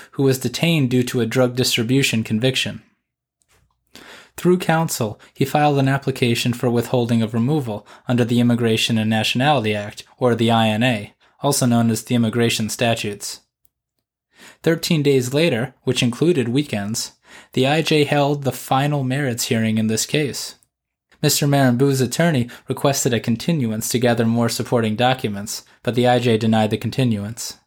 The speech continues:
The I J then denied withholding of removal, holding that Mister Marambou's drug distribution conviction was an aggravated felony and a particularly serious crime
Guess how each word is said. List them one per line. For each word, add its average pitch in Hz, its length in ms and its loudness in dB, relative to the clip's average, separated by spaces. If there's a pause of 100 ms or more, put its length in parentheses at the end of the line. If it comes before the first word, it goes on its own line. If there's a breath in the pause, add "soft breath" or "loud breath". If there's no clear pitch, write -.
(1300 soft breath)
The 131 80 2
I 147 160 0
J 160 180 0
then 151 220 0
denied 127 360 4
withholding 117 440 2
of 110 120 0
removal, 117 520 -2 (180 loud breath)
holding 143 300 2
that 127 140 0
Mister 139 280 -2
Marambou's 127 540 2
drug 135 300 0
distribution 135 640 0
conviction 110 500 -2
was 113 140 2
an 120 100 4
aggravated 113 520 0
felony 127 540 -2 (200 loud breath)
and 135 200 2
a 131 60 2
particularly 117 720 0
serious 107 480 -2
crime 127 420 -4